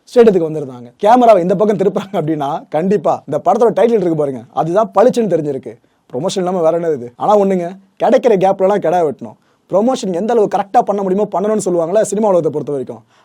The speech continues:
அதை சூப்பரா பண்ணியிருக்காங்க இந்த படக்குழு. இந்த ஒரு கிரியேஷனுக்கு கேப்ஷனே வேண்டாம்னு நினைக்கிறேன்.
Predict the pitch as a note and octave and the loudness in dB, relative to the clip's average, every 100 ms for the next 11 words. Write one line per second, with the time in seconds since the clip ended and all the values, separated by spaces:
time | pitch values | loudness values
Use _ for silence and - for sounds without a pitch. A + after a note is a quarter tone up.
0 | _ D3 C#3+ C#3+ A#3 B3 G#3+ G#3+ E3+ E3+ | _ -8 -6 -6 -6 0 2 2 0 -6
1 | E3 D3 D#3+ C4+ D3+ C3+ C3 C3+ A2+ - | -6 -8 -10 -8 -8 -6 -8 -10 -16 -14
2 | D3 D3+ F3+ E3+ F#3 G#3+ G3+ D3 B2+ A#2+ | -8 -2 -2 0 2 2 2 -8 -12 -18
3 | _ E3 F#3+ G3 G3 D#3 E3 F3 E3 D3 | _ -6 -6 -6 -6 -6 -6 -6 -6 -6
4 | C#3+ C#3+ G3 | -8 -10 -14